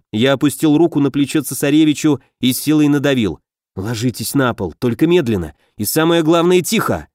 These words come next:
Его высочество не стал спорить, но, не успев даже опуститься на корточки, принялся сначала озираться и ёрзать,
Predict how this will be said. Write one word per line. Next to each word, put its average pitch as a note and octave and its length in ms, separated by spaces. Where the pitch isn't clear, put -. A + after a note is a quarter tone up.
Его A2 280
высочество E3+ 640
не E3 160
стал E3 300
спорить, E3 440
но, D3+ 100
не D3 120
успев D3 380
даже C#3 240
опуститься C#3 540
на C3+ 140
корточки, D3 600
принялся C#3 500
сначала C#3+ 500
озираться C3 520
и B2+ 40
ёрзать, D#3+ 640